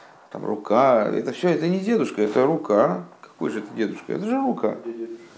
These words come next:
Speaker 1: «А где дедушка?» Да, и он, э, ребенок расплакался, аж <laughs> «Где дедушка? Непонятно вообще, где дедушка?» И тут Алтер Ребе, э, по ч-, какой-то причине там должен был выйти. Вышел, а с-, а Цемух Цедек, э, спрятался,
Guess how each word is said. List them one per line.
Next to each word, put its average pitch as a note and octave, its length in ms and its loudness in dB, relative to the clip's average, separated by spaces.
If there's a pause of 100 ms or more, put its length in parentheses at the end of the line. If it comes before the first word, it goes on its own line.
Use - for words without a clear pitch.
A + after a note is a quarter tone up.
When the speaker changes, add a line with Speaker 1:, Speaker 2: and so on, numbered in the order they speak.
(360)
Speaker 1:
«А - 100 -2
где A2+ 200 4
дедушка?» E3 460 2
Да, A#2 280 6
и G2 60 6
он, E3 180 4
э, A2 580 2
ребенок C#3 400 2
расплакался, F3+ 680 6
аж - 200 -2
<laughs> - 40 -6
«Где D#3 580 -2
дедушка? F3+ 520 2
Непонятно C#3 640 2
вообще, A#2 200 -4
где C#3+ 200 -2
дедушка?» G#3 460 -2 (500)
И C3 140 6
тут F#3 160 8
Алтер D#3 240 10
Ребе, C#3+ 240 8
э, A#2+ 260 2 (160)
по B2 80 4
ч-, - 80 -2
какой-то B2 340 0
причине A#2 300 -2
там A2 140 0
должен A#2+ 200 -2
был C#3+ 140 2
выйти. G#3 360 -2 (680)
Вышел, F3 520 2
а F#2 200 0
с-, - 120 -10
а A2+ 760 4
Цемух C3 320 -6
Цедек, G3+ 340 2 (680)
э, A2 280 2
спрятался, C3+ 800 4